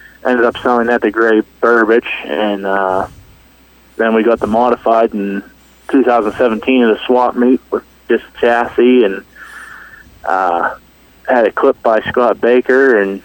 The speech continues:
you know, we had, we've had a lot of success in that. I think I had my most wins in the modified now. We won three in a row in the championships up at Jennerstown, and, you know, it's, it's been a ride, and, you know, I,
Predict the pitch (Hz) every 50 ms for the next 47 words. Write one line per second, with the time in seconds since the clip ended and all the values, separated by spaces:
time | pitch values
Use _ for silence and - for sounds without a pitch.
0 | _ _ _ _ _ _ _ _ _ _ - - - - - - - - - -
1 | - - - - - - _ - 120 113 113 110 107 110 117 120 120 113 101 -
2 | - - - 117 113 - 117 120 123 120 117 123 123 123 - - - - - 127
3 | 127 123 - - 107 104 104 104 107 - 117 107 110 110 110 113 110 107 104 110
4 | 104 104 110 113 107 - - 113 113 110 104 101 101 104 107 107 110 110 107 -
5 | 98 98 98 101 98 - - 98 104 107 107 107 101 98 98 101 98 98 104 104
6 | 104 104 - _ _ - 113 113 110 104 101 104 107 107 107 104 107 107 104 _
7 | _ _ _ _ _ - 110 104 98 - - 110 113 110 101 104 101 98 - 101
8 | 98 - - 95 95 - - - 107 107 107 104 - - - 98 101 104 107 101
9 | 98 98 98 - _ - - - - - - - - - - - - 104 101 92
10 | 92 92 90 92 87 78 - - - - _ - - 98 95 - - - - -
11 | - - - - - - 110 107 107 104 101 107 110 110 113 110 101 101 104 98
12 | 98 - - _ - - - - - - - _ - - 101 101 95 95 95 92
13 | 95 92